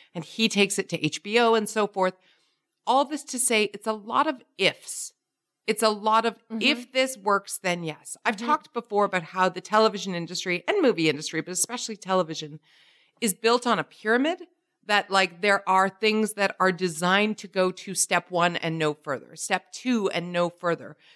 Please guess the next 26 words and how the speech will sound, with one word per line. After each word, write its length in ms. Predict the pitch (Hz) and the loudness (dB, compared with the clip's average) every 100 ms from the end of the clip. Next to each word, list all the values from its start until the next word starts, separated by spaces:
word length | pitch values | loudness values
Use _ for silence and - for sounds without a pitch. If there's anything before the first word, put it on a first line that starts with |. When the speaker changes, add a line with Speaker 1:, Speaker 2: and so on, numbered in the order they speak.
| _ | _
Speaker 1:
This 240 | - 254 254 | 0 2 2
is 140 | 233 | -2
one 200 | 196 233 | 0 2
of 100 | 226 | 2
those 220 | 226 220 | 2 2
things 280 | - 233 208 | 2 0 0
that 160 | 208 - | -6 -14
could 140 | 208 | -4
have 200 | 220 - 208 | -4 -4 -2
been 340 | 196 190 185 _ _ _ _ _ 185 | 0 -2 -10 _ _ _ _ _ -2
axed 480 | 196 - - - - 160 | -2 -2 -14 -14 -12 -4
at 140 | 170 _ | -4 _
every 300 | 180 185 190 | -4 -2 -8
level 460 | 175 170 170 165 165 | -8 -2 0 0 -4
before 460 | 170 - 175 175 165 | -6 -6 2 2 2
this. 280 | - - | -4 -8
So 560 | - - 240 233 233 226 _ _ _ _ _ _ _ _ _ _ _ | -6 0 2 4 4 0 _ _ _ _ _ _ _ _ _ _ _
while 520 | 143 160 185 196 - 165 | -4 2 4 4 2 2
I, 480 | 170 160 160 156 - - | 2 4 0 -4 -12 0
like, 260 | 160 147 _ _ _ _ _ _ _ _ _ _ _ _ _ - - - | 0 0 _ _ _ _ _ _ _ _ _ _ _ _ _ -20 -12 -2
nod 500 | 190 190 170 185 196 | 2 4 6 4 2
in 160 | 185 170 | -2 0
solidarity 720 | 185 165 160 156 160 214 247 | 2 2 2 2 2 2 0
with 180 | 226 214 | -4 0
those 220 | 175 175 | 0 2
are, 160 | 175 | 0